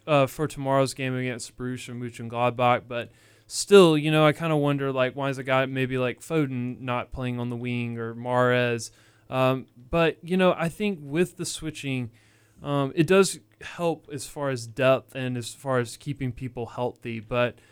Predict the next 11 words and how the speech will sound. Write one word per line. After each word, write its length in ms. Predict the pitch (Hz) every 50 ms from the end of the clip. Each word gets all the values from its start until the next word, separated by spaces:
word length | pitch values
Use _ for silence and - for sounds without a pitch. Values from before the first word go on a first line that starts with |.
| _ _ -
I 60 | 139
do, 400 | 131 156 185 185 185 185 165 - -
you 160 | - 165 170
know, 140 | 165 156 151
question 480 | 143 - - 156 151 139 - - 151 139
sometimes 600 | - - 143 135 - - 135 135 131 127 113 123
maybe 280 | 135 131 131 123 127
the 140 | 120 117 123
tactical 840 | 117 - - - - 143 135 127 _ - 135 120 - - 120 117 113
reasons 520 | 113 117 117 117 107 113 110 110 107 -
for 560 | - - - 123 120 120 117 117 113 113 -